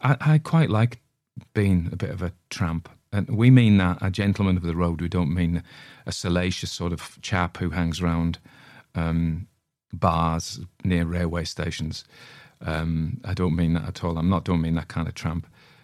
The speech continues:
The first kind of tramp appealed to me, being a gentleman of the road. I even tried it. I maybe said this before, when I was about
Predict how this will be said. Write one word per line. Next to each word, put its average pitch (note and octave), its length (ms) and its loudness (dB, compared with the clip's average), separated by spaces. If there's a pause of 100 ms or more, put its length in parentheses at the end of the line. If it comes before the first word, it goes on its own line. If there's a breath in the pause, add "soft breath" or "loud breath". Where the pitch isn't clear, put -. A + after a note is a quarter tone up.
(140 soft breath)
The G#2 140 -2
first D3 380 2
kind C#3 180 2
of F2+ 80 -2
tramp F2 260 0
appealed A2+ 420 -2
to G#2 80 0
me, F2 200 2
being F2 320 -2
a F2+ 40 -2
gentleman F2 420 -2
of E2 100 -8
the E2+ 80 -6
road. E2+ 300 -4
I G2+ 80 0
even G#2 160 0
tried G2 340 0
it. E2+ 100 -4
I - 60 -4
maybe F#2 200 -2
said F2 180 -4
this E2+ 120 -8
before, F#2 320 -4
when F2 120 0
I F2 40 -2
was E2 100 -8
about D#2+ 200 -6